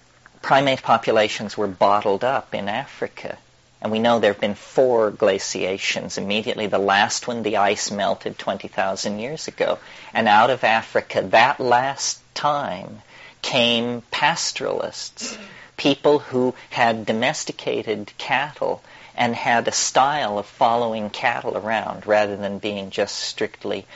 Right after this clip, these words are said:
hunter-gatherers. Well, I maintain what happened was, uh, uh, these arboreal, tree canopy living apes came under pressure as the continent dried up to expand their diet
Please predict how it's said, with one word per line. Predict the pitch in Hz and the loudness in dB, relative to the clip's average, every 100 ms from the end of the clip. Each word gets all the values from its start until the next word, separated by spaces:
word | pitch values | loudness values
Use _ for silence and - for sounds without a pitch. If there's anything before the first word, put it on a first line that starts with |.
| - - | -20 -8
hunter-gatherers. | 123 104 104 95 104 113 131 98 - - - - - - | -4 -2 -2 2 2 2 0 -6 -6 -12 -14 -20 -10 4
Well, | 117 110 - - - | 6 6 4 -10 -6
I | - 120 | 0 2
maintain | 175 127 113 120 101 101 | 4 0 -2 -4 -4 -2
what | 104 104 | -2 -2
happened | 123 123 - 139 107 | -2 -2 -2 -6 -4
was, | 98 95 92 95 - - - - | 0 2 2 -2 -10 -14 -20 -8
uh, | - 101 104 101 - - _ | -2 0 -2 -4 -10 -20 _
uh, | - - - 76 76 _ _ - | -6 -6 -10 -16 -20 _ _ -8
these | 120 113 107 - - - | -2 0 0 -2 -4 4
arboreal, | 117 113 107 135 151 120 92 98 - | 6 6 8 8 8 6 4 2 -2
tree | - - 135 | 0 2 2
canopy | 135 - 127 123 120 110 104 | 2 -2 -2 -2 -4 -4 -4
living | 107 107 107 104 104 | 0 -2 -2 -6 -6
apes | - 123 117 - - | -6 -6 -6 -10 -12
came | - 135 131 | -6 -4 -2
under | 117 113 107 | -2 -2 -2
pressure | - - 143 156 - - 101 98 - - - - | -4 -4 -2 -2 -4 -2 -4 -4 -10 -20 -20 -8
as | 110 110 104 | 0 0 0
the | 107 | -4
continent | - 123 123 113 - | -2 -2 -2 -8 -4
dried | 113 104 104 | 0 0 0
up | 143 - | -4 -6
to | - 104 | -2 -2
expand | - - - 135 143 139 117 | -2 -6 -2 0 0 -2 -6
their | 104 104 | -2 -2
diet | 98 - 113 143 160 - - | 0 0 0 -2 -10 -12 -18